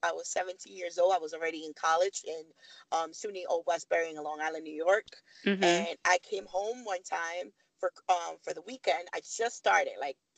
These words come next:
Speaker 1: probably not even, like, two months in. And I just started school. I came back home. And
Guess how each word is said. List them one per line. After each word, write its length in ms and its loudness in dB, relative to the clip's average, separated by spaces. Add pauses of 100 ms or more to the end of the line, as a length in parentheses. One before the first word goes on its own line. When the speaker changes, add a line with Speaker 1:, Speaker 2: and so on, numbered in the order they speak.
(640)
Speaker 1:
probably 400 4
not 160 0
even, 180 -10
like, 200 -10
two 180 -10
months 280 -10
in. 240 -6 (640)
And 560 -2
I 260 0
just 140 -10
started 320 -6
school. 580 0 (240)
I 40 -20
came 260 -6
back 220 0
home. 520 -2 (460)
And 720 -4